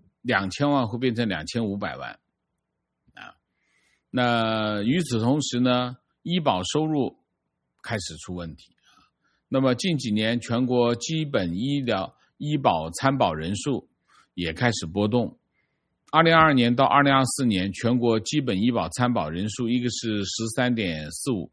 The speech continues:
一个是十三点三三，一个是十三点二六啊。呃，去年就回升到十三点三一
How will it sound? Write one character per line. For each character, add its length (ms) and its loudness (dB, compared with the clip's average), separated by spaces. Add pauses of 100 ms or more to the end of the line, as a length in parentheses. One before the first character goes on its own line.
(400)
一 160 0
个 80 0
是 220 -4
十 260 -4
三 240 2
点 200 -2
三 240 0
三， 300 0 (280)
一 120 0
个 120 0
是 160 -4
十 320 -4
三 180 2
点 100 0
二 220 2
六 260 2 (580)
啊。 200 -18 (640)
呃， 400 -2
去 280 -2
年 240 4
就 140 0
回 200 2
升 220 0
到 200 2
十 260 -2
三 260 2
点 200 -2
三 260 2
一 340 0